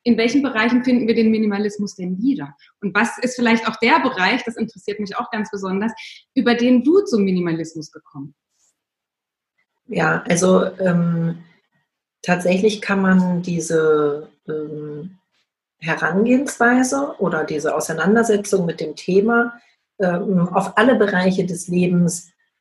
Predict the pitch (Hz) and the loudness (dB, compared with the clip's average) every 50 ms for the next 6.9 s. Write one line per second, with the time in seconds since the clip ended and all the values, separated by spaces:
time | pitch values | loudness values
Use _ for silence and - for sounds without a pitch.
0 | _ _ _ - 185 170 170 170 - - - 180 170 160 160 - - - - 202 | _ _ _ -2 0 0 0 -2 -4 -6 -4 -4 -2 -2 -4 -6 -8 -6 -4 -2
1 | 170 175 175 175 196 196 196 202 - - 208 196 202 190 190 - 185 175 175 - | -2 -2 -2 0 2 2 2 2 2 0 0 0 0 -2 -2 0 0 0 -2 -2
2 | - - 185 180 175 180 180 180 165 165 - - 170 160 160 165 165 - 170 - | -2 0 0 2 2 2 0 0 -2 -4 -4 -2 0 0 0 0 0 -2 -6 -4
3 | - 160 160 - - 175 165 165 160 - 160 165 - - 170 175 196 214 214 - | -4 -2 -2 0 0 0 0 0 0 0 -2 -4 -2 0 2 4 4 4 4 2
4 | 233 208 190 160 - - 170 196 240 277 294 294 262 208 175 156 - 160 151 151 | 0 0 0 -2 -4 -2 2 2 4 4 2 2 0 -2 -2 -2 -2 -2 0 0
5 | 147 147 - - 160 156 139 135 190 202 202 - 196 180 165 160 - 156 151 147 | 0 -2 -4 -8 -6 -4 -2 0 0 0 -2 0 -2 -2 -2 -2 -2 -4 -6 -6
6 | - - 175 220 247 247 233 226 - - - 208 208 214 214 214 214 - | -4 -4 -2 0 2 2 2 2 0 0 0 2 2 2 2 0 -2 -4